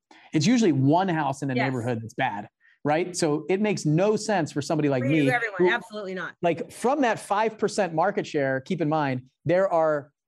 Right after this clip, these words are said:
Speaker 1: another twenty or thirty people trying to compete with me in that, in that red ocean of five percent. So
Speaker 2: Yeah,
Speaker 1: we have to
Speaker 2: very
Speaker 1: be careful. Like, you guys have the ninety-five percent,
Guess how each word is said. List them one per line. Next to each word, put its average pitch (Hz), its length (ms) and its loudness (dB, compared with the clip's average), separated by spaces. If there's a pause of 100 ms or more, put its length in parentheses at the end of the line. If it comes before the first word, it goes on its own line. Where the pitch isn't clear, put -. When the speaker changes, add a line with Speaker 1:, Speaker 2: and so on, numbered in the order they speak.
(520)
Speaker 1:
another 196 260 0
twenty 202 320 0
or 175 80 0
thirty 170 240 0
people 180 260 -2
trying 139 200 -2
to 127 60 -4
compete 185 300 -2
with 147 140 -2
me 135 140 0
in 139 120 2
that, 131 220 0 (320)
in 143 140 0
that 127 200 0
red 151 320 2
ocean 147 400 0
of 131 100 -4
five 131 240 -2
percent. 120 300 -8 (420)
So 165 220 2
Speaker 2:
Yeah, 156 100 0
Speaker 1:
we 165 100 4
have 180 120 2
to 185 60 2
Speaker 2:
very 151 100 2
Speaker 1:
be - 40 -10
careful. 180 440 0
Like, 139 140 -2
you 185 100 0
guys 185 200 2
have 160 120 2
the 143 80 -4
ninety-five 156 440 -2
percent, 139 380 -4